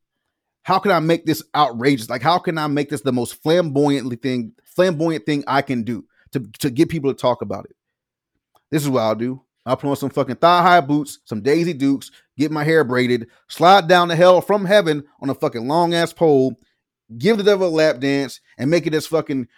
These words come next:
I mean, here's the thing about this shit. People that, that are siding with this, I don't give a fuck if you do or not. I really don't care. But you're giving all the credit to the person performing.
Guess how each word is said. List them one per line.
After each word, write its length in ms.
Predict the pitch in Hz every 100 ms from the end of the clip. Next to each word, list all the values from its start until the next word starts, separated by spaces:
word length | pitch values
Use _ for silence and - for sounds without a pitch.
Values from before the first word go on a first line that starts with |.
| -
I 40 | 220
mean, 160 | 240 - _ _ _ _ _ _ _ _ _
here's 180 | 330
the 60 | 285
thing 240 | - 202
about 240 | 170 147 139
this 140 | 123
shit. 240 | - 87 - _ _ _ _ _
People 560 | - 294 277 240 - _ _ -
that, 320 | 165 156 135
that 220 | 160 160 -
are 140 | 147
siding 380 | - 156 160 160
with 180 | 160 156
this, 260 | 156 156 -
I 60 | 196
don't 120 | 208
give 80 | 143
a 60 |
fuck 280 | 104 - 120
if 120 | 113
you 40 | 107
do 140 | 101
or 40 | 92
not. 160 | 87 -
I 60 |
really 160 | 165 143
don't 180 | 110 -
care. 220 | - - _ _ _ _ -
But 120 | 180
you're 100 | 185
giving 420 | 127 175 233 214 -
all 260 | 160 185 190
the 100 | 143
credit 580 | - 185 190 123 _ -
to 80 |
the 80 | 143
person 400 | - 185 185 160
performing. 540 | 139 117 151 160 104